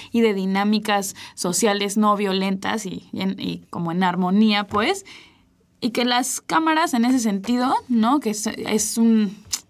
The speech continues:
tema muy polémico en la universidad, pero las cámaras en ese sentido, pues no,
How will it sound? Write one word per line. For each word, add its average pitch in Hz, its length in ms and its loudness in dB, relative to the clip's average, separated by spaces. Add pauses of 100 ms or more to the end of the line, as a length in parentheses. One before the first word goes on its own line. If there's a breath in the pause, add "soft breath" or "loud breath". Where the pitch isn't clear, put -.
tema 202 220 0
muy 214 180 4
polémico 202 480 0
en 190 60 0
la 185 80 -4
universidad, 185 580 -2 (320 loud breath)
pero 311 120 -2
las 359 80 0
cámaras 392 220 2
en 254 120 2
ese 294 140 2
sentido, 240 640 -2 (460)
pues 233 200 2
no, 262 800 6